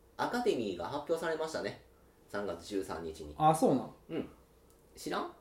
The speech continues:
Speaker 2: 知らん。
Speaker 1: あのー、ほとんど主要部門はエブリシン、エブリワン、オールアットワンス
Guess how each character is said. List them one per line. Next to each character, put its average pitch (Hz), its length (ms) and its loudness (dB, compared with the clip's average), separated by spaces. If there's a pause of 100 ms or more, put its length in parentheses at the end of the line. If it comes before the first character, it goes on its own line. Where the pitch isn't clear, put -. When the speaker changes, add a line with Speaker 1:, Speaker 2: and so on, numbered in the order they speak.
(340)
Speaker 2:
知 - 180 -2
ら 120 60 4
ん。 - 120 -6 (960)
Speaker 1:
あ 92 140 -6
の 82 560 -2 (680)
ー、 - 40 -20
ほ 127 80 0
と 190 200 4
ん 127 120 -4
ど 78 280 2 (100)
主 95 200 -2
要 95 180 6
部 113 140 0
門 87 180 -4
は 131 240 -2 (460)
エ 98 100 -2
ブ 101 80 -2
リ 98 100 -4
シ 92 180 -8
ン、 92 180 -10
エ 92 80 -6
ブ 92 80 -2
リ 92 80 -4
ワ 82 120 -6
ン、 78 100 -10 (180)
オ 87 140 0
ー 87 40 0
ル 85 80 -2
ア 82 40 -6
ッ - 20 -8 (140)
ト 80 100 -8
ワ 78 80 -10
ン 78 80 -10
ス - 180 -14